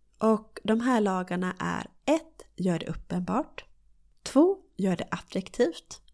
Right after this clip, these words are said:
Tre, gör det enkelt. Och fyra, gör det tillfredsställande. Sist, men då inte minst, miljön är den här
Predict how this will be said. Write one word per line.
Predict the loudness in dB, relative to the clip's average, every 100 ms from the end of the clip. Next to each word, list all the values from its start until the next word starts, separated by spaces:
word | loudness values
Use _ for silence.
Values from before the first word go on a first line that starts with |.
| _
Tre, | 2 4 6 4 -4 -6
gör | 0 0
det | -2 -2
enkelt. | -2 -2 -6 -6 -6 -12 -12 -10
Och | -10 -10 0
fyra, | 2 2 -2 -4 -4
gör | -4 -2 -4 -6
det | -10
tillfredsställande. | -4 -6 -4 -10 -12 -6 -4 -4 -6 -6 -8 -8 _ _ _ _ _ _ _ _ _ _ _ _ -12
Sist, | -4 -2 -2 -2 -10 -12 -18 _ _ -4
men | -2
då | -2 -4 -8 -16 _
inte | -6 -6 -6 -8
minst, | -6 -6 -10 -14 -8
miljön | -2 2 4 4 4 0 -2
är | -2 -2 -2
den | -4 -8
här | -10